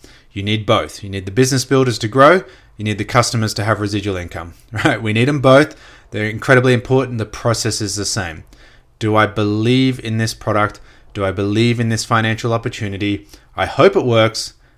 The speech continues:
but I don't believe in it until I see the results and I get third-party validation of the results. And then once I believe, I can learn more, I can study more, and I can become committed. Take people through that process, get them that victory.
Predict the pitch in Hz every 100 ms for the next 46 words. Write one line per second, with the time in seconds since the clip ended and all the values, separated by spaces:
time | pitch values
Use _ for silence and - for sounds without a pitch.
0 | _ 95 104 117 123 120 113 120 123 107
1 | 107 - 101 101 107 98 - 131 135 127
2 | 131 170 165 - - _ - 104 101 107
3 | - - 104 104 - 104 98 98 98 98
4 | 95 - 101 92 92 98 95 - - _
5 | _ - 101 101 104 104 107 98 107 185
6 | 160 131 131 - _ _ _ - 107 117
7 | 104 107 110 110 107 107 98 98 104 -
8 | 107 101 98 98 95 98 95 95 90 -
9 | 92 90 101 90 85 82 _ _ - _
10 | _ _ - 127 120 135 131 131 135 127
11 | - 120 107 101 - - - 113 - 117
12 | 120 113 104 117 - 147 208 208